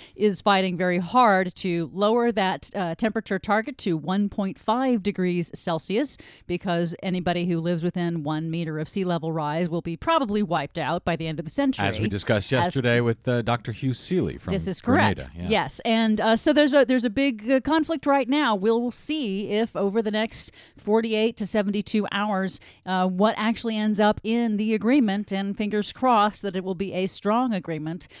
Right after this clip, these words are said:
Speaker 1: that will then also include mechanisms to ratchet up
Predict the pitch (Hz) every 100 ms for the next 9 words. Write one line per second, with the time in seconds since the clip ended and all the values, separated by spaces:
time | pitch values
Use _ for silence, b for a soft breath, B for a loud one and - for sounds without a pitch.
0 | B 190 165 185 196 190 - 196 - 190
1 | 190 - 180 180 185 196 185 185 180 -
2 | 190 135 156 214 233 - 294 - - 254
3 | 175 147